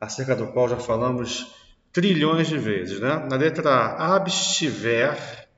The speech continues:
abstiver, o futuro do subjuntivo do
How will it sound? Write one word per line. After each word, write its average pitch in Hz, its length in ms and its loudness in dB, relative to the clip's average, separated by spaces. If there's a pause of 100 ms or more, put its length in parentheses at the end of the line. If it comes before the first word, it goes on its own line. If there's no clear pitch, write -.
(460)
abstiver, 127 1400 0 (420)
o 120 80 -8
futuro 160 640 2
do - 80 -2
subjuntivo 135 680 0
do 117 100 -2